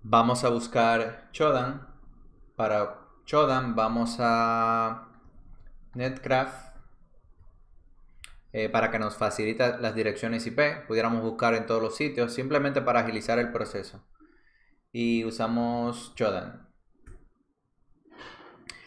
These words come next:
Recuérdense que tienen que, eh, eh, ponerle el A P I para que les funcione. Y pues nada, básicamente lo que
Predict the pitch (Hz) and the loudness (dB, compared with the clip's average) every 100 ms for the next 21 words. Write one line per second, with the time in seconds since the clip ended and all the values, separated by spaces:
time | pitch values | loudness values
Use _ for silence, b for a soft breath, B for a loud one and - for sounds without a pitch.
0 | B B 127 127 143 170 190 185 180 165 | B B 0 4 4 4 2 -2 0 -2
1 | 151 156 170 170 160 160 156 147 123 120 | -2 -2 -2 2 4 4 2 0 0 2
2 | 117 117 113 110 110 - _ _ _ _ | 2 2 0 -2 -6 -12 _ _ _ _
3 | _ _ _ _ _ - 117 113 113 - | _ _ _ _ _ -4 0 0 -2 -2
4 | 117 123 131 131 135 139 135 139 123 - | 0 2 6 6 6 2 2 2 2 0
5 | - - 110 104 - 104 101 - 104 101 | -6 -10 -6 -6 -6 -4 -4 -6 -12 -6
6 | 151 135 107 - - _ - b b b | -4 -2 -4 -10 -18 _ -20 b b b
7 | b b b b b - 117 117 117 117 | b b b b b -8 -4 0 2 4
8 | 101 95 107 117 139 135 139 135 127 113 | 2 2 0 0 0 0 0 0 0 0
9 | 117 113 110 110 | 0 2 2 0